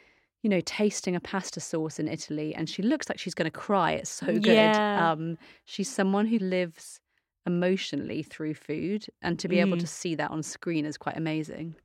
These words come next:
Speaker 2: You know, this was an interesting interview because, uh, as you know, we like to do all our interviews in person on Culture Call. And this was my first fully remote interview in this time. I'm from my house to hers, which, um, was its own interesting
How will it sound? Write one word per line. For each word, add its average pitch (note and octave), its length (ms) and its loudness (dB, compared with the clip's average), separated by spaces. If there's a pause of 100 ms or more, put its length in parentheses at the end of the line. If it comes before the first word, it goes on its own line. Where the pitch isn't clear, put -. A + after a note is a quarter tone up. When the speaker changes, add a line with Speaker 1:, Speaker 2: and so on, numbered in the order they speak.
(400)
Speaker 2:
You A3+ 120 6
know, A3+ 320 6 (360)
this A3+ 260 2
was C4 120 0
an B3 100 4
interesting G#3+ 380 2
interview F#3+ 360 2
because, D#3+ 560 -2
uh, D3+ 540 -2 (280)
as E3+ 160 0
you F3+ 100 2
know, D#3+ 160 0
we E3 140 -2
like D#3+ 180 -2
to E3+ 80 -10
do D#3 180 -4
all D3 140 -2
our C#3+ 100 -4
interviews C#3+ 500 -4
in D3+ 160 -8
person D#3+ 400 -6
on C#3+ 120 -6
Culture C#3+ 320 -12
Call. C3+ 420 -8 (340)
And A3 160 2
this B3 100 4
was B3 120 0
my G#3 140 2
first G3 360 -2
fully A#3 340 4
remote G3+ 460 2
interview G3+ 420 0
in D#3+ 120 -2
this D#3 160 -8
time. C#3+ 400 -6
I'm D#3+ 160 -6
from D#3+ 400 -4
my E3 160 0
house E3 280 -2
to F3 120 -6
hers, D#3+ 420 -2
which, D#3+ 300 -8
um, D3+ 460 -4
was F3 200 -6
its G3 140 -6
own G#3+ 200 -2
interesting D#3+ 580 -8